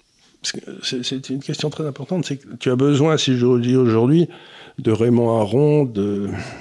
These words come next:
Alain, Alain, euh, que, de Jouvenel, de gens comme ça, qui, de René, de René Girard, de gens qui sont capables de s'élever d'a-, jusqu'aux principes essentiels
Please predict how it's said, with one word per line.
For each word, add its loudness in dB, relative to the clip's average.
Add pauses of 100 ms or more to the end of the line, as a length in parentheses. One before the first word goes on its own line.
(140)
Alain, -2
Alain, -6 (760)
euh, -4
que, -6
de -2
Jouvenel, 2
de 0
gens -2
comme 0
ça, -2
qui, -8
de -6
René, 0 (100)
de -8
René 0
Girard, -2
de 0
gens 0
qui -4
sont 0
capables 0
de 0
s'élever 2
d'a-, 0
jusqu'aux 0
principes 0
essentiels 2